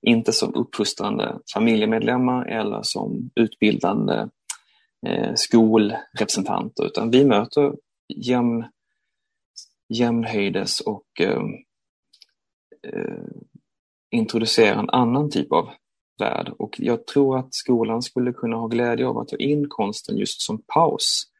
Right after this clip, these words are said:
Alltså ge eleverna, precis som jag föreställer mig idrotten, är det <laughs> att, eh, att befinna sig i en tid i sin barndom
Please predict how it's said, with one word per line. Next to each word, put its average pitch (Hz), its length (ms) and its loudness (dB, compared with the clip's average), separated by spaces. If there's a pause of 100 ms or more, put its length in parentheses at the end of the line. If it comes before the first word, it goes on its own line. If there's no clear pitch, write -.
(160)
Alltså - 240 0
ge 123 460 4 (140)
eleverna, 107 720 0 (1120)
precis 123 260 0
som - 80 0
jag 110 100 0
föreställer 113 420 -2
mig 107 160 -4
idrotten, 113 580 -2 (320)
är 107 220 -2
det 104 200 -2 (120)
<laughs> - 100 -6
att, 123 260 -8
eh, 101 140 4 (560)
att 107 260 -4 (280)
befinna 120 460 4
sig 127 340 -2 (1160)
i 120 120 4
en 127 160 0
tid 101 480 0 (680)
i 110 140 -2
sin 110 240 2
barndom 104 760 0